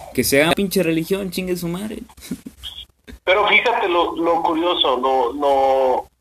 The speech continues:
Speaker 2: lo curioso de, de, o, o, o aquí lo sobresaliente, ¿no? O sea, en estos casos, las personas, eh,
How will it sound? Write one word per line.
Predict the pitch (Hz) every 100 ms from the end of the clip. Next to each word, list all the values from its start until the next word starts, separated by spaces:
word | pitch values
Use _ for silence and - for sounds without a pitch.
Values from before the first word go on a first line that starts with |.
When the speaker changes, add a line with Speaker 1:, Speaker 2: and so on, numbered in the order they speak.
| _
Speaker 2:
lo | 123 135 -
curioso | - 151 147 151 - 180
de, | 156 123 113 107 85 - _
de, | 110 110 110 107 107 104 - - - - - - - - - _
o, | - 90 - - -
o, | - - 120
o | - 127 131
aquí | 131 - 156
lo | 165 170
sobresaliente, | 151 131 120 123 123 127 113 110
¿no? | 107 127 135 -
O |
sea, | 113 104 - - _ _ -
en | 127
estos | 135 156 -
casos, | 120 110 113 113
las | 110
personas, | 120 131 139 160 160 160 - _ _ _ _
eh, | 117 117 113 101